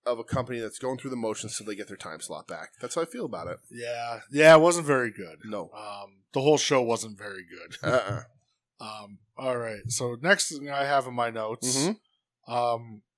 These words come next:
Speaker 2: I'm gonna go to, gonna go to Japan real quick.
Speaker 1: Okay, Japan.
Speaker 2: Because,
Speaker 1: I have
Speaker 2: you know,
Speaker 1: no notes on Japan.
Speaker 2: Well, I do.
Speaker 1: Okay.
Speaker 2: 'Cause we had two big title changes this week.
Speaker 1: Okay.
Speaker 2: In Pro Wrestling Noah.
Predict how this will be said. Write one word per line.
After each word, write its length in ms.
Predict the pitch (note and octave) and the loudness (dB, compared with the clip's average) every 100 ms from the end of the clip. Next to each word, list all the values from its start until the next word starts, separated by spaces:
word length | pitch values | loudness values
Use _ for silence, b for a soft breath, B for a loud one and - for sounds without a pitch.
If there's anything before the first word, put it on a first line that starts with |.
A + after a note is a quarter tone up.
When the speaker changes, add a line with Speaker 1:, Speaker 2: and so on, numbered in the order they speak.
| _ _ | _ _
Speaker 2:
I'm 80 | D#3+ | -8
gonna 140 | F#3 D#3+ | -2 2
go 140 | D#3 | 4
to, 260 | C#3 B2 A#2 - _ b b | 4 2 -2 -14 _ b b
gonna 140 | E3+ | -4
go 100 | D#3+ | 0
to 120 | D3+ | 0
Japan 420 | B2 A2+ D3+ C#3+ B2 | -2 -6 -4 -4 -2
real 220 | G#2+ F#2 | -6 -8
quick. 280 | - G#2+ E2+ | -10 -8 0
Speaker 1:
Okay, 340 | C#3+ C3+ C3 | 0 2 0
Japan. 480 | C#3 B2 A#2 F2+ F#2 - _ | 0 -2 -4 -4 -6 -12 _
Speaker 2:
Because, 760 | A#2 - B2+ B2+ A#2 - - - - | -10 -2 0 0 -2 -4 -6 -8 0
Speaker 1:
I 100 | G#2+ | 2
have 80 | G#2 | 4
Speaker 2:
you 60 | |
know, 180 | A2+ B2+ | 6 6
Speaker 1:
no 100 | C3 | 6
notes 160 | A#2+ A#2 | 4 2
on 100 | G#2+ | -4
Japan. 360 | G#2+ G2 E2+ | -2 -4 -2
Speaker 2:
Well, 200 | C#3+ G#3 | 2 4
I 180 | C#4 A#3+ | 6 4
do. 340 | B3+ G#3+ A2 F2+ - | 6 2 2 -4 -8
Speaker 1:
Okay. 300 | A2 A#2 F2+ - _ - | -6 -6 -6 -10 _ -12
Speaker 2:
'Cause 160 | D3 | -8
we 80 | F#3+ | -4
had 100 | G#3+ | -4
two 140 | - A#3+ | -4 -8
big 200 | A3 F#3 | -8 -8
title 280 | G#3 F3+ | -4 -2
changes 400 | B2+ C3 G2+ - | -2 -4 -4 -8
this 160 | F#2+ - | -6 -6
week. 420 | F#2+ D#2+ - G#2 A2+ | -6 -16 -14 -10 -2
Speaker 1:
Okay. 260 | C3+ E3+ - - _ _ _ _ B2 | 0 0 -2 -20 _ _ _ _ -18
Speaker 2:
In 180 | A#2+ A#2 | -18 -6
Pro 280 | - A#3 | 6 8
Wrestling 500 | B3+ A#3 A3 A3+ G#3 | 10 8 6 4 0
Noah. 440 | G3 B3 C4 - | 0 2 4 2